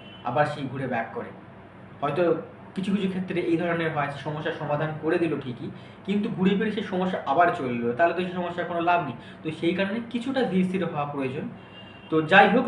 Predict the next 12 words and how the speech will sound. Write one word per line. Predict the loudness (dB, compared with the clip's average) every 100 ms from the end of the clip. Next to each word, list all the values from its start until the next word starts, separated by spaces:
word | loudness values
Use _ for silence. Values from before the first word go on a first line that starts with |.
| 6
লগ্নে | 6 6
বুধ | 4 2 2
যদি | 0
থাকে | 0 -2
সেটা | -2 -4 -2
খুব | -4
শুভ। | -2 -2 -2 -6 -16 -18 -4 4
এবং, | 6 6
আহ, | 4 6 8 8 6 4 6
এরপরে | 6 6 4 6
হচ্ছে | 4 0 -4 -4 -6 -16 -18 -20 -18 -20 -18 -20 -20 -16 -10 2
লগ্নে | 4 6